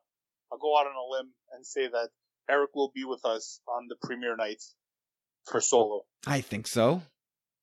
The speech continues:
Speaker 2: Well, there you go. Congrats to, I think that's Space Ninja seventy-seven on Twitter.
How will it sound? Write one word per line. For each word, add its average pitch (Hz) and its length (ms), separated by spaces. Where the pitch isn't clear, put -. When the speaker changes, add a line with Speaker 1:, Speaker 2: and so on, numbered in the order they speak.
Speaker 2:
Well, 107 80
there 156 100
you 226 80
go. 160 420
Congrats 127 580
to, 175 500
I 147 100
think 180 180
that's 139 160
Space - 380
Ninja 147 320
seventy-seven 143 840
on 123 180
Twitter. 151 420